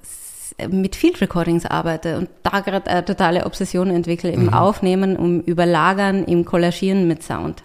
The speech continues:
Speaker 1: Also
Speaker 2: Mhm.
Speaker 1: das geht grad total los. So, das ist grad so ein
Speaker 2: Mhm.
Speaker 1: neues Fieber seit einem Jahr.
Speaker 2: Mhm.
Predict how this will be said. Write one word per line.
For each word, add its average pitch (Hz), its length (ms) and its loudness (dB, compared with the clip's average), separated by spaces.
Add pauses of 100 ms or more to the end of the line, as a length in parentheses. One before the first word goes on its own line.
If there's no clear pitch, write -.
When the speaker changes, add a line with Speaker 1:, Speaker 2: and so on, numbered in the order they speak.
Speaker 1:
Also 175 180 0
Speaker 2:
Mhm. 104 100 4
Speaker 1:
das 175 300 2
geht 170 200 -2
grad - 280 -6
total 170 340 -2
los. 165 240 -6
So, 175 100 -2
das 170 200 -10
ist 170 340 -10
grad 175 220 -4
so - 100 -6
ein 165 160 -2 (240)
Speaker 2:
Mhm. 101 100 0
Speaker 1:
neues 180 320 2
Fieber 180 340 2
seit 170 200 0
einem 165 200 2
Jahr. 165 240 2 (460)
Speaker 2:
Mhm. 101 280 -4